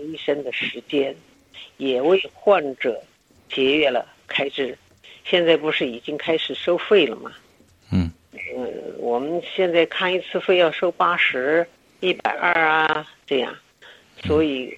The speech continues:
Speaker 1: 为我们的这个很，负担很沉重的。
Speaker 2: 嗯。
Speaker 1: 所以我很支持，谢谢。
Speaker 2: 好嘞，谢谢兰女士分享您的经历和看法，谢谢您。接下来我们接听下面一位听众，这位是陈先生。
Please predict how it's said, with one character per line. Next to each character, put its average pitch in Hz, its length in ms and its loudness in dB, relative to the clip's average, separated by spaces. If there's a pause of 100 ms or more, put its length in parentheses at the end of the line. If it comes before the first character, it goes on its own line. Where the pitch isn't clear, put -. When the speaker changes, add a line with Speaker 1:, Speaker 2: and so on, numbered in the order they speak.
Speaker 1:
为 190 140 4
我 131 200 4
们 175 160 -4
的 151 160 4 (180)
这 170 140 2
个 - 380 0 (240)
很， 127 560 -6 (420)
负 - 200 0
担 175 160 2
很 120 200 -6
沉 - 280 -8
重 143 240 0
的。 - 100 -12 (920)
Speaker 2:
嗯。 85 300 -6
Speaker 1:
所 156 100 4
以 156 80 4
我 120 140 2
很 - 300 -8
支 190 160 -2
持， - 200 -4 (800)
谢 156 160 -2
谢。 - 140 -6
Speaker 2:
好 - 100 -6
嘞， 78 120 -6 (420)
谢 - 200 2
谢 87 380 4
兰 85 200 0
女 82 100 -2
士 87 200 -6
分 92 140 -2
享 80 140 -6
您 80 80 -2
的 80 80 -2
经 98 160 0
历 90 80 -2
和 82 60 -10
看 85 160 -8
法， 82 120 -12
谢 95 100 -4
谢 92 120 -4
您。 87 260 2 (100)
接 113 100 -4
下 110 80 -2
来 104 100 2
我 92 60 2
们 85 100 2
接 - 100 -8
听 101 200 2
下 - 140 -4
面 90 100 2
一 87 60 0
位 90 160 2
听 110 160 -2
众， - 140 4 (120)
这 95 120 2
位 82 180 4
是 85 340 2 (400)
陈 - 160 2
先 151 160 2
生。 - 140 0